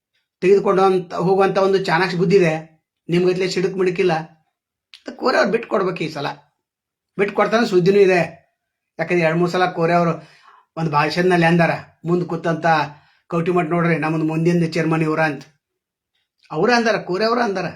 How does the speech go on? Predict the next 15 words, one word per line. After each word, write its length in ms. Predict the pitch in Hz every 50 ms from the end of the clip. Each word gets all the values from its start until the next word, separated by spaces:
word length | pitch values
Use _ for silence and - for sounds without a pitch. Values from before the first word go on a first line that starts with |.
| - _ _ _ _ _ _ _ _ _ _ _ _ _ -
ಬಿಟ್ಟು 180 | 233 226 240 -
ಕೊಡ್ರಿ 220 | 240 240 240 226
ಮತ್ತೆ. 520 | 202 165 165 165 156 143 - - _ _ _ _ _ _ _ _ _ _ _ _ _ _ _ _ -
ಹಿಂದಿನ 260 | 175 196 226 254 247
ಇತಿಹಾಸ 380 | 233 202 165 226 226 220 220 -
ನಿಮ್ಗೆಲ್ಲ 360 | 240 220 214 208 202 202 214 220 214 202 190 170 170 - - _ _ _ _ - -
ಸ್ವಲ್ಪ 340 | 190 208 220 233 240 233 233
ನಾವು 140 | 226 202
ಹೇಳ್ಕೋಬೇಕಾಗ್ತೈತಿ. 1000 | 196 196 196 - 196 185 196 170 190 180 170 170 185 160 170 165 160 165 - - _ _ _ _ _ _ _ _ _ _ _ _ _ _ _ _ _ _ _ _ _ _ _ _ _ -
ಯಾಕಂದ್ರ 280 | 170 165 185 175 175 170 170 160 147 147 - - _ _ _ - 156
ಮಲ್ಲಯ್ಯ 420 | 165 170 180 185 180 180 175 170 175
ಕೌಟಿಮಠ, 400 | 180 165 165 165 165 170 165 165 160 165 170 170 - - _ _ _ _ _ _ _ _ _ _ _ _ _ _ _ _ _ _ _ _ _ _ _ _ _ _ _ -
ಮಹಂತೇಶ್ 340 | 165 170 170 170 185 180 175
ಅವರ 140 | 180 180 175 175 170 170 - - _ _ _ _ _ _ -
ತಂದೆ, 300 | 180 180 185 180 170